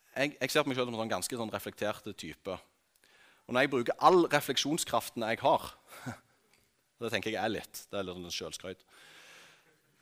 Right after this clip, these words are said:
så klarer ikke jeg komme opp med ett godt argument, sånn logisk, for at det er bra for familien Jøssang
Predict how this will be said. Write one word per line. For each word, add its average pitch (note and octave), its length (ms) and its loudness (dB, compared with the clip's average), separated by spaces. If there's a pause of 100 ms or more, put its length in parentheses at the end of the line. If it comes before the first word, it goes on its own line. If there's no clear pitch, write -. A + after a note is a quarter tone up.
(120)
så - 160 -8
klarer D#3 260 8
ikke E3 160 6
jeg - 80 -12
komme C#3 240 2
opp - 320 -2
med C#3 160 0 (320)
ett - 320 0
godt - 320 0
argument, C#3 640 2 (1800)
sånn C3+ 160 2
logisk, - 480 -2 (1120)
for C#3 80 2
at C#3+ 80 6
det C3+ 60 8
er A#2 100 -8
bra B2+ 240 6 (760)
for A#2+ 140 -12
familien B2+ 480 0
Jøssang A2 400 -6